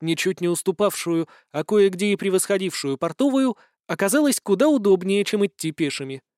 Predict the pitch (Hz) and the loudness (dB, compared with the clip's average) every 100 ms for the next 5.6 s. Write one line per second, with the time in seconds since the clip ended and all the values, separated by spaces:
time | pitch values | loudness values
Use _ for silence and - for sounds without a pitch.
0 | _ _ _ _ 175 214 226 - 226 220 | _ _ _ _ 0 2 4 2 2 2
1 | 208 - 233 247 220 208 208 196 208 214 | 0 0 -2 0 0 0 0 2 2 2
2 | 214 202 208 220 196 - 202 202 196 185 | 2 2 2 2 0 0 0 2 4 4
3 | 190 - 190 165 170 175 247 254 - _ | 2 -2 0 0 -2 -2 -2 -4 -4 _
4 | _ 139 151 233 233 220 269 262 214 208 | _ -2 2 4 4 2 2 2 2 0
5 | 214 247 240 214 202 | 0 2 2 2 0